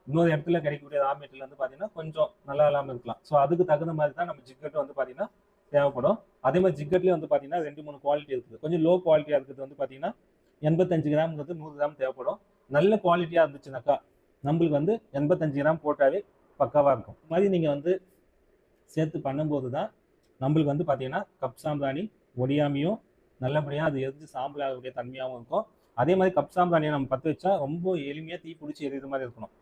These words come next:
ரொம்ப நேரம் நம்ம பத்த வச்சு ட்ரை பண்ணி, ஆ, பத்த வைக்கிற மாதிரி இருந்தா கண்டிப்பா கப் சாம்பிராணி வந்து,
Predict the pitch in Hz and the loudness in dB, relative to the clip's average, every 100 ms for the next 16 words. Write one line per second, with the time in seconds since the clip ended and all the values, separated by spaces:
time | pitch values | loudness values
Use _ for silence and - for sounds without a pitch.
0 | _ _ - 139 160 160 175 190 165 151 | _ _ -2 2 4 4 4 4 2 0
1 | 139 160 151 - 160 156 143 147 147 151 | 0 0 -4 -2 -2 2 0 0 -8 -4
2 | 143 135 131 - 143 135 135 127 165 147 | -4 -2 -6 -6 -8 -6 -4 -2 -2 -4
3 | 139 151 131 - 151 143 135 123 135 202 | -2 -2 -2 -6 -6 -4 -6 -8 -8 -10